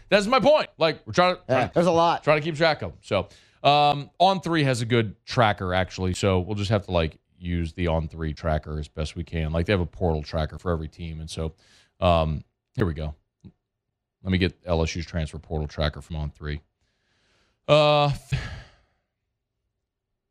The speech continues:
Speaker 1: that's not it. I don't care. We'll figure it out. I think there's seven. I'm almost positive there's seven. And if there's more than seven, we'll figure it out.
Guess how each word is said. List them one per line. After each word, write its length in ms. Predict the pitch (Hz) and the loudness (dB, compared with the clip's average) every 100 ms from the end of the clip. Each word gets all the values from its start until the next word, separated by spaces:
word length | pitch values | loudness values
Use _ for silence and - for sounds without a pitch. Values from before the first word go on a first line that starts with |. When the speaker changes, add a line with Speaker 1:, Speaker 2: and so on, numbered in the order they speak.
| _ _ _ _ _ - | _ _ _ _ _ -4
Speaker 1:
that's 320 | 107 92 - | 2 2 0
not 180 | 73 60 | -6 -8
it. 160 | 65 - | -10 -4
I 140 | 98 85 | 0 0
don't 160 | 64 | -4
care. 300 | - 69 67 _ _ - | -14 -18 -20 _ _ -18
We'll 220 | 143 160 | 0 2
figure 280 | 160 139 95 | 2 0 0
it 60 | 78 | -4
out. 160 | 67 - | -6 0
I 100 | 185 | 0
think 300 | - 214 170 | 2 -2 0
there's 240 | 160 131 | -2 -2
seven. 300 | - 113 - - | -2 -2 -2 -2
I'm 100 | 151 | 2
almost 280 | 202 196 - | 4 2 -4
positive 500 | - 135 107 101 90 | 0 0 0 -4 -6
there's 200 | 85 76 | -6 -6
seven. 320 | - 73 - - - _ - | -6 -6 -10 -20 -20 _ 0
And 100 | 143 | 2
if 60 | |
there's 200 | 156 143 | 2 0
more 200 | 143 165 | 2 2
than 160 | 147 131 | 0 -2
seven, 400 | - 131 120 117 | 2 2 0 -4
we'll 140 | 135 127 | 0 0
figure 320 | 127 110 90 | 0 -2 -2
it 80 | 71 | -4
out. 160 | 50 | -10